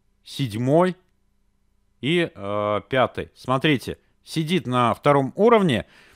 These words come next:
А, вот с этого человека он упустил деньги с пяти уровней, а с этого человека он упустил с трех уровней. То есть он не получил, ну, по линейке он там получил что-то, какие-то копейки,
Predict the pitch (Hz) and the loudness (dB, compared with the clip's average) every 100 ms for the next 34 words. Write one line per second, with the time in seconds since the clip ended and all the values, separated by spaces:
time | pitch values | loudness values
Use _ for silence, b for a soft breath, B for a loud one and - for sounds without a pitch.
0 | b - 117 110 98 160 - 170 135 110 | b -4 0 0 2 0 2 -2 0 -2
1 | 104 120 120 131 - 117 110 101 131 123 | -2 -2 0 0 0 -2 -4 -4 -6 -6
2 | - 117 98 113 113 95 - - 175 254 | -2 -4 -4 -6 -6 -8 -10 -8 -4 0
3 | 254 - 175 175 160 160 143 - 110 110 | 0 0 0 0 -2 -4 -4 -2 0 0
4 | - 165 175 143 - 107 123 147 107 104 | 0 -2 -2 -4 -4 -2 -2 -2 -4 -6
5 | 101 113 - 143 143 B B B - - | -8 -10 -4 0 0 B B B -8 0
6 | 143 135 - 117 107 90 85 - 160 202 | 2 2 0 -2 -2 -2 -6 -4 -2 0
7 | 175 175 180 180 - 123 147 233 277 247 | -2 0 0 0 2 0 -2 -2 -2 -2
8 | 226 170 110 113 107 104 127 139 147 190 | -2 -2 -2 -2 -2 -2 -2 -2 -2 -4
9 | 147 104 95 107 101 95 92 110 - 123 | -4 -6 -8 -8 -6 -6 -6 -6 -2 -2
10 | 90 85 | -2 -6